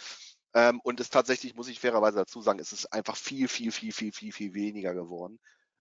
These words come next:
äh, wenn nicht sogar bis auf null runtergewürzt, ähm, wo wir da einfach auch, ähm, ja, also es ist ein sehr stabiles Programm, auch wenn man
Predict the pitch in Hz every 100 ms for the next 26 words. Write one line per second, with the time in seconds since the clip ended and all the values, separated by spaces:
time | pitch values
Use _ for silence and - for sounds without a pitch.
0 | _ 90 90 104 104 104 101 90 - 80
1 | - 104 101 98 98 92 92 101 - -
2 | _ _ _ _ 92 90 92 95 98 95
3 | 92 90 92 90 87 - 78 80 82 -
4 | _ _ _ 139 _ _ _ _ - 71
5 | - - 98 92 92 - 92 92 95 -
6 | 85 92 80 - - _ _ - - 101
7 | 113 101 101 101 101 98